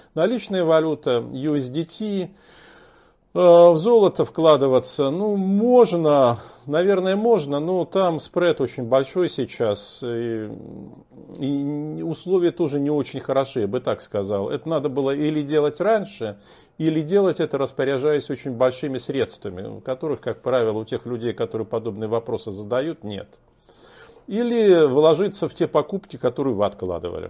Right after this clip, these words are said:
Вот вы что-то хотели купить, вы откладывали, откладывали. Вот сейчас самое время купить,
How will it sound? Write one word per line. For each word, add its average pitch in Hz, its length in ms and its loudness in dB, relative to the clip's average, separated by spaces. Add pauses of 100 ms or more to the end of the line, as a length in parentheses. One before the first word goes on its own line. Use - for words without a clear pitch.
(120)
Вот 123 260 -10
вы 147 100 -4
что-то 151 300 -6
хотели 196 400 -4
купить, 143 360 -10
вы 120 140 -2
откладывали, 147 600 -2
откладывали. 143 640 -4
Вот 220 280 -14
сейчас 180 380 -6
самое 147 400 -2
время 147 440 -4
купить, - 800 -10